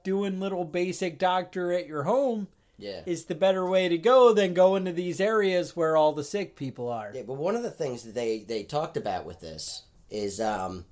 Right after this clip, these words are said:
Speaker 2: you know, when, if you're at a high risk for, for disease,
Speaker 1: Okay.
Speaker 2: you gotta make sure you maintain your own health, uh, just to,
Speaker 1: Oh.
Speaker 2: uh, just to help com-, combat it if you get it, like getting enough sleep. Um,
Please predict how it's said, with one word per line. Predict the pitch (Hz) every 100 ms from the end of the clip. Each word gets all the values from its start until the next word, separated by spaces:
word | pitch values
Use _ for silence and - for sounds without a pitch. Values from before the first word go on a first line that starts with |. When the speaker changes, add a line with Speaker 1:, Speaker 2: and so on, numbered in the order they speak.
| _ -
Speaker 2:
you | - 113
know, | 92
when, | 104 110
if | - 107
you're | 110 110 113
at | - 104
a | 92
high | 85 120
risk | 107 98 120 -
for, | - 107 90
for | 87 98
disease, | 95 87 98 120 151 -
Speaker 1:
Okay. | 135 147 190 -
Speaker 2:
you | 120
gotta | 160 160
make | 143 -
sure | 131
you | 117
maintain | 113 113 107 117 95
your | 95 135
own | 160 135
health, | 98 92 - - - - -
uh, | 92 92
just | - 147 117 208
to, | 151 143 127 - - _ _ _
Speaker 1:
Oh. | 98
Speaker 2:
uh, | 95 95
just | 127 131
to | 135
help | 117 113 -
com-, | 104 - _
combat | 113 101 131
it | 110
if | 95
you | 101
get | 95 160
it, | 80 -
like | 104 104
getting | 113 107
enough | 107 95
sleep. | - 143 151 151 - _ - _ _
Um, | - 87 90 90 90